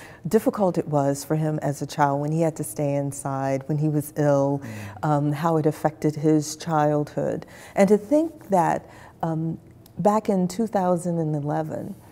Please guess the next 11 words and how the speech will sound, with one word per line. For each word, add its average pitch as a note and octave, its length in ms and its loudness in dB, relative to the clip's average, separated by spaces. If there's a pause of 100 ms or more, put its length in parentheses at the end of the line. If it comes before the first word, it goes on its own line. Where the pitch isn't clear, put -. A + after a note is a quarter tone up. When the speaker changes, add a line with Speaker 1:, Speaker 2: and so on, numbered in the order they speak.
(340)
Speaker 1:
um, D3 320 -2 (160)
India G#3 480 2 (640)
became F3 600 0
polio, E3+ 880 2
um, D3 240 -2
free, D#3+ 580 -4 (640)
and F3 380 6
that F3+ 180 8
we F3+ 160 6
only A#3+ 380 2
have F3+ 520 -4